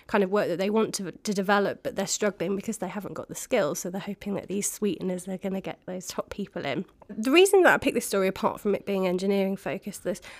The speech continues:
they wanted to demonstrate that there is demand for graduates in some sectors. It's not, you know, not everybody is shutting their doors on, on, um, graduate employees. Also shows that for people with the right skills and experience, there are perks out there.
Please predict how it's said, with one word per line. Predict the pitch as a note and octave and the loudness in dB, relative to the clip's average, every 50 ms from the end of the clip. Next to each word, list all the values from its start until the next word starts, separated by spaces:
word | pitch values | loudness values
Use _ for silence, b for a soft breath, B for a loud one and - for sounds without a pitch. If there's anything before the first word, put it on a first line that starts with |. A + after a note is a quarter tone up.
| B B | B B
they | B G#3 A#3+ | B 4 6
wanted | B3+ C4+ C4 B3 - - - | 8 8 8 6 4 -2 -10
to | - - | -4 0
demonstrate | - A#3 A#3 A#3 A3 - - G3+ - - | 2 4 4 4 2 0 -2 -4 -4 -4
that | - - - | -6 -6 -2
there | G#3+ G#3 G#3+ | 0 4 4
is | A3 A#3+ A3 G#3 | 6 6 4 4
demand | - A#3+ G#3+ G#3 G3 G3 F#3+ F#3+ | 4 4 4 4 4 4 2 -2
for | - - | -4 -6
graduates | G3+ - G3+ F#3+ F#3 - - - - - - | -4 -2 -2 -2 -2 -4 -6 -8 -8 -8 -8
in | G3+ F#3 | -10 -10
some | - - F#3+ F#3 - | -8 -6 -6 -6 -4
sectors. | - F#3+ - - - - F#3+ F3+ | -4 -6 -6 -6 -6 -6 -6 -4
It's | G3+ - - - | -4 -2 0 2
not, | A3 G#3+ G#3+ F#3+ - - - - | 2 4 2 2 0 -2 -6 -4
you | - G3 | -2 0
know, | G3+ F3+ | 2 2
not | F#3 G#3 A3 - - | 4 2 2 2 0
everybody | G3+ G3 G3+ A3 F#3 G#3 G3 G3 G3 F3+ | 0 0 0 0 0 0 -2 -2 -2 -2
is | F3+ G3 | -2 -4
shutting | - - - - - - F#3+ F3+ | -4 -4 -6 -6 -4 -6 -6 -6
their | F3 F3+ F3 | -6 -6 -6
doors | - F#3 F#3 F3+ F3+ F3+ - | -6 -6 -4 -4 -6 -6 -4
on, | F#3+ F#3+ G3 F#3 B B B B B B B B B | -4 -4 -4 -4 B B B B B B B B B
on, | F3+ F#3+ - - | -4 -4 -4 -4
um, | - F#3 | -4 -6
graduate | F#3+ - G#3+ F#3+ G3 - G#3 - | -2 0 0 0 2 0 -2 -2
employees. | - G#3+ G3+ - - - G#3 F#3+ F#3 F3+ F3+ F#3 G3+ G#3 - B B B B B B B B B B | 0 -2 -2 -2 -2 0 0 2 2 2 0 0 -2 -2 -4 B B B B B B B B B B
Also | B B3+ C4 - - C4+ A#3+ | B 2 4 6 6 4 4
shows | - - B3+ A#3 A#3+ C4+ D4 C#4 - | 4 4 6 6 8 8 6 4 2
that | - - - | -2 -4 -2
for | - | -4
people | - - B3 A3+ - B3 A#3 | -2 0 0 0 2 2 2
with | G#3 A3 F#3+ | 2 0 0
the | G#3 | -2
right | G#3 G#3 G#3 G#3 - | -2 0 0 -2 -2
skills | - - - G3+ G#3+ G3 | -4 -4 -4 -2 -2 -2
and | G3+ G3 | -2 -2
experience, | - - - - A3 A3 A3 A3 - - | -2 -4 -4 -4 -2 -2 0 -2 -2 -2
there | - G#3+ A3 | -2 0 0
are | A3 A3+ A3+ | 2 2 0
perks | A3+ - - G#3 G3+ G3 - - - | 0 -2 -4 -4 -2 -4 -4 -4 -4
out | G#3+ G#3 G3+ - - | -2 -2 -2 -2 -4
there. | - E3+ C3+ C3+ - A3 A#3+ | -6 -6 -6 -6 -8 -10 -12